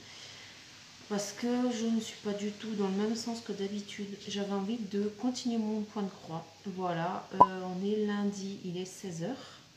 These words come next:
Et en principe, le point de croix, j'en fais le matin. Mais, euh,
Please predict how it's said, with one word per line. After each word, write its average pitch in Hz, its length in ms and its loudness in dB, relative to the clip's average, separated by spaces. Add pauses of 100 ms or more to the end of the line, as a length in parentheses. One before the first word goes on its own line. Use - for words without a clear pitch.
(1080)
Et 226 200 6
en 208 140 4
principe, 202 460 -2
le 202 100 4
point 190 180 -2
de 185 60 -2
croix, 208 200 -2
j'en 196 140 0
fais 214 200 0
le 233 80 2
matin. 170 340 -2 (320)
Mais, 185 260 0
euh, 170 200 -2